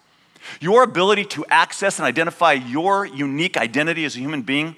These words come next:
rests on Jesus, on where you stand with him.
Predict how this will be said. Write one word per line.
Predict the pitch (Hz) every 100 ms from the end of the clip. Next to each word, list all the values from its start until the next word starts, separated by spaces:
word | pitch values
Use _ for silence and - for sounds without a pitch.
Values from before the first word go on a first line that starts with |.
| -
rests | 113 180 185 - -
on | 151 143
Jesus, | 127 160 113 87 - - _ _ _ _
on | 117 117
where | 127
you | 143
stand | 147 156 170
with | 143 98
him. | 87